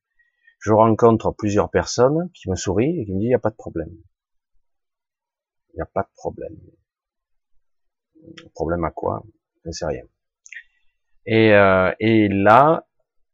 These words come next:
je soulève la, la tête à un moment donné et je voyais le, le ciel était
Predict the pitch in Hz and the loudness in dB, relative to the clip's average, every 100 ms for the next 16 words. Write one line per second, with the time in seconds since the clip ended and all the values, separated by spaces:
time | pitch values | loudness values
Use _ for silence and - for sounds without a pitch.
0 | _ _ - 101 107 - 160 160 139 104 | _ _ -10 -6 -6 -2 6 6 6 2
1 | 92 - _ _ _ _ - 87 - - | 0 -2 _ _ _ _ -8 -8 -6 -2
2 | 120 - 85 87 107 104 87 85 95 131 | -2 0 -2 -2 -4 -4 -2 -2 -2 -6
3 | - 92 95 95 104 123 147 117 80 82 | -8 -8 -6 0 0 0 0 0 0 -2
4 | 78 67 - _ _ _ _ _ _ _ | -2 -4 -12 _ _ _ _ _ _ _
5 | _ _ _ - - _ _ - 104 - | _ _ _ -20 -20 _ _ -10 -8 -4
6 | - 190 123 - 98 | 0 0 0 -2 -6